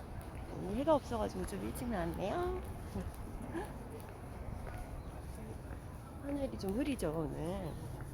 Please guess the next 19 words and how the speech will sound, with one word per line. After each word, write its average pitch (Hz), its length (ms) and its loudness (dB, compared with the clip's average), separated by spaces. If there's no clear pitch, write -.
비는 240 280 8
안 151 160 10
올 185 140 4
것, 190 140 6
비는, 220 760 6
비 208 140 2
예보는 220 260 4
없었는데 226 640 6
오늘 160 360 6
조금 277 400 -2
습한데 269 680 4
운동하기엔 240 540 4
딱 233 140 -2
좋은 226 220 2
날씨인 208 340 2
것 175 80 0
같아요. 175 340 -2
아, 202 200 0
자, 180 340 0